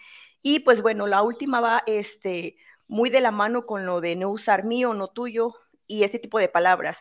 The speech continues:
Es no usar siempre, nunca, infinitamente, nada. ¿Por qué? Porque también este tipo de palabras tienden a, pues, a lastimar los sentimientos del, del desarrollador, ¿no? Por ejemplo, "Es que tú nunca agregas pruebas, es que tú siempre haces esto".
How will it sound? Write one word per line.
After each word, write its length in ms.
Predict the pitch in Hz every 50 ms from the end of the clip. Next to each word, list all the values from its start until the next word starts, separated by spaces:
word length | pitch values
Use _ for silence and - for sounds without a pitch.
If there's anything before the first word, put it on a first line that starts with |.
| -
Es 120 | 208 226 240
no 120 | 247 240
usar 280 | 233 233 - 196 196 202
siempre, 680 | - - - 247 254 262 247 254 - - 226 208 214
nunca, 580 | 220 214 214 233 247 254 254 - 247 240 233 226
infinitamente, 960 | 220 196 185 - 170 180 190 175 - - 180 196 233 254 254 247 254 - 240
nada. 380 | 226 202 196 190 175 - - - - - - - - - - -
¿Por 140 | - 233 233
qué? 100 | - 165
Porque 300 | - 240 233 233 240 226
también 340 | - 202 202 190 214 233 240
este 240 | 233 233 233 -
tipo 260 | 226 - 233 233 - 240
de 120 | 233 220
palabras 500 | 233 202 196 190 196 202 220 214 214 -
tienden 460 | - 208 202 214 208 226 226 226 226 -
a, 300 | 196 202 185 175 165 170 175 - - - _ _
pues, 220 | - 247 254 254 -
a 120 | 247 226 214
lastimar 720 | 208 202 208 - _ - 226 196 196 196 196 196 202 208
los 140 | 226 220 214
sentimientos 680 | - 208 196 - 185 180 185 180 180 - - 208 196
del, 260 | 180 185 170 151 - _
del 200 | _ 156 180 175
desarrollador, 680 | 156 170 165 - 175 156 165 156 151 151 170 196 190 170
¿no? 220 | 180 185 214 240 -
Por 140 | - 208 170
ejemplo, 500 | 202 - 196 190 - 190 185 165 - - - - - - - -
"Es 160 | - 233 240 -
que 100 | 285 -
tú 160 | - 277 269
nunca 560 | 269 269 269 262 262 - 269 269 262 254 247
agregas 560 | - - 214 196 196 208 226 214 220 226 226
pruebas, 540 | - - 196 202 185 151 147 135 190 - _ _ _ - - - -
es 160 | - 233 233 233
que 80 | 285
tú 160 | 285 - 269
siempre 760 | - - - 262 262 262 269 254 - 262 285 277 269 277 - -
haces 340 | - 220 220 - 220 214 -
esto". 540 | 214 202 190 - - - 147 131 - _ _